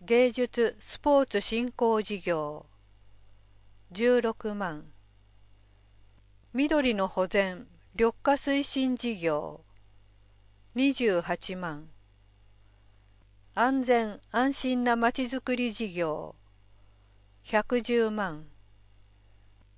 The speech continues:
コミュニティ活動推進事業、七万。一月一日の状況で課税します。令和四年度、固定資産税、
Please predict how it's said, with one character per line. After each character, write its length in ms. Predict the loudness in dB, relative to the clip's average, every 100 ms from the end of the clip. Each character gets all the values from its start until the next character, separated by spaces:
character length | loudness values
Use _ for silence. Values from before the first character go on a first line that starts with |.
| -20 -20 -16 0
コ 120 | 2
ミ 140 | 4
ュ 20 | 2
ニ 180 | 2
テ 240 | 2 0 0
ィ 20 |
活 320 | 0 0 0
動 260 | 2 4 4
推 280 | 2 -2 -2
進 360 | -2 -2 0
事 200 | -2 -4
業、 460 | 0 0 0 -4 -14 -20 -20 -20 _ -20 _ -20 -20 -20 -20 -18 -4
七 300 | -2 0 0
万。 380 | -2 -6 -8 -16 -20 -20 -20 -20
一 280 | -20 -14
月 240 | -10 -10 -12
一 260 | -12 -10 -6
日 280 | -6 -6 -6
の 160 | -4
状 220 | -2 -2
況 280 | -2 0 2
で 140 | 2 0
課 180 | 0
税 240 | 2 2 2
し 200 | -2 -6
ま 180 | -6 -6
す。 260 | -10 -18 -20 -20 -20 -20 -20 -20 -20 -20 -20 -20 -10
令 260 | 2 6 6
和 160 | 8 6
四 160 | 4
年 340 | 2 0 -2 -2
度、 240 | -2 -2 -10 -20 -20 -20 -4
固 140 | -2
定 260 | 4 4 4
資 160 | 2 -2
産 340 | 2 2 0
税、 420 | 2 2 2 -2